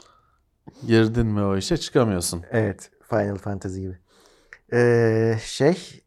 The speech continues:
Speaker 1: bu kadar maddeler.
Speaker 2: Evet, artık yılın sonu. Zaten tatil başladı
Speaker 1: Tabii,
Speaker 2: Batı
Speaker 1: tabii.
Speaker 2: dünyasında. Haftaya çok az olur tahmin ediyorum.
Speaker 1: Muhtemelen
Speaker 2: Ee,
Speaker 1: haftaya az olur.
Speaker 2: içerik çünkü tam artık tatil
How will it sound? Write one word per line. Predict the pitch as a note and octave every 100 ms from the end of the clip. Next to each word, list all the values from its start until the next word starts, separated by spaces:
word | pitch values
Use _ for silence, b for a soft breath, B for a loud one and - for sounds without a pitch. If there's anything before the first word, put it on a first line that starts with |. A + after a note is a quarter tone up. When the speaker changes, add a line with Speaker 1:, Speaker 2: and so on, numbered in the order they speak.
| -
Speaker 1:
bu | -
kadar | D#3 G2 - -
maddeler. | A2+ A2+ G#2+ G2+ G2+ - - b b b -
Speaker 2:
Evet, | - G#2 -
artık | A2+ G2+ - -
yılın | C3+ A2 G2 B2
sonu. | - A#2+ F2 G2 A2+
Zaten | A2+ G#2+ - G#2 G2
tatil | G#2+ G2+ G#2 A2 G2
başladı | G2 F#2+ - G#2 G#2 F#2+
Speaker 1:
Tabii, | G2 A2
Speaker 2:
Batı | G2
Speaker 1:
tabii. | A2+ F#2
Speaker 2:
dünyasında. | F2+ E2+ D#2+ - F2+ E2 F#2+ - - b b b b b b
Haftaya | - A#2 A2+ C#3 C3+ D3+
çok | F3 D#3+ -
az | C3 C#3 A#2+
olur | E2+ G2+ F#2+ -
tahmin | - G2+ G2 F#2
ediyorum. | F2 F2+ F2+
Speaker 1:
Muhtemelen | D#3 - A2 G#2 G#2
Speaker 2:
Ee, |
Speaker 1:
haftaya | F#2+ F2+ - - G#2
az | G#2+
olur. | B1 -
Speaker 2:
içerik | - F#2 G2+ G#2+ G#2+ D#3 -
çünkü | - G#2 - A2 A2 F#2+ D2+ D2 -
tam | G#2+ F#2+
artık | E2+ E2+ -
tatil | - F#2+ F2+ -